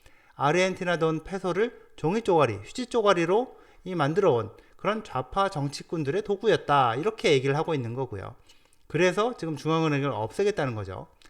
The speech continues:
돈 찍어서 국민들한테 푸는 선심성 정책이라는 게 결과적으로 아르헨티나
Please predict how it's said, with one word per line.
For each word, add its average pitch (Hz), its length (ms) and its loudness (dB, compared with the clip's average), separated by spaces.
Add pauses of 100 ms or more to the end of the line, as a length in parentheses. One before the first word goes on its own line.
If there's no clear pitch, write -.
(380)
돈 226 240 2
찍어서 233 380 4
국민들한테 190 600 2
푸는 185 320 -4
선심성 208 680 -2
정책이라는 135 640 -2
게 117 260 -6 (300)
결과적으로 156 680 2
아르헨티나 160 880 0